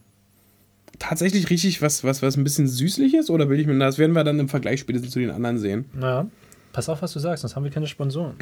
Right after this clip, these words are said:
Speaker 1: Ah, verdammt. Ach, guck mal, hier ist wirklich wie Tränen. Ich zeig das mal in die Kamera.
Speaker 2: Das ist geil,
Speaker 1: Das
Speaker 2: wa?
Speaker 1: ist,
Speaker 2: Das ist
Speaker 1: das,
Speaker 2: so
Speaker 1: also das
Speaker 2: ölig
Speaker 1: sieht
Speaker 2: ist.
Speaker 1: schon, schon cool aus. Das ist, ich hab jetzt schon Bock, das zu probieren. Die Prozedur
Speaker 2: Ja.
Speaker 1: läuft schon und danach werde ich wahrscheinlich ernüchtert.
Speaker 2: Viertens,
Speaker 1: So, ja.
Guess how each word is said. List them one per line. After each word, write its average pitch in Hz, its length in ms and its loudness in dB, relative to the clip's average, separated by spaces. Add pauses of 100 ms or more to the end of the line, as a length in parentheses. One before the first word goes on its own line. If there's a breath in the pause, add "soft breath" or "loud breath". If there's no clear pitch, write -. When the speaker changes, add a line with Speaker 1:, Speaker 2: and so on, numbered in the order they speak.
Speaker 1:
Ah, - 260 -12
verdammt. - 360 -12
Ach, - 100 -8
guck 160 140 -2
mal, 175 80 2
hier 139 80 0
ist 127 140 -4
wirklich 175 240 -2
wie 240 100 4
Tränen. 196 440 2
Ich 170 140 -6
zeig 135 140 0
das 127 140 -2
mal 123 40 0
in 110 60 0
die 117 40 -2
Kamera. 143 280 0
Speaker 2:
Das 127 120 0
ist 98 80 -2
geil, 131 200 8
Speaker 1:
Das 110 80 4
Speaker 2:
wa? 123 100 4
Speaker 1:
ist, 156 60 0
Speaker 2:
Das - 0 -
ist 139 60 -2
Speaker 1:
das, 135 120 0
Speaker 2:
so - 120 4
Speaker 1:
also 131 160 8
das 147 160 6
Speaker 2:
ölig - 20 -2
Speaker 1:
sieht 131 100 8
Speaker 2:
ist. 110 60 0
Speaker 1:
schon, 208 280 4
schon 175 260 4 (120)
cool 139 160 8
aus. 98 420 -4
Das - 220 -4
ist, - 260 -6 (260 loud breath)
ich - 80 -6
hab 143 80 4
jetzt 190 120 4
schon 160 140 6
Bock, 180 180 2
das - 160 0
zu 208 100 0
probieren. 196 400 2
Die 131 60 2
Prozedur 156 440 0
Speaker 2:
Ja. 170 40 4
Speaker 1:
läuft 190 280 2
schon 131 200 2
und 135 80 2
danach 147 320 2
werde 156 140 4
ich 165 100 2
wahrscheinlich 170 560 2 (420 loud breath)
ernüchtert. 151 800 4 (520 loud breath)
Speaker 2:
Viertens, 156 560 0
Speaker 1:
So, 151 60 0
ja. 131 200 2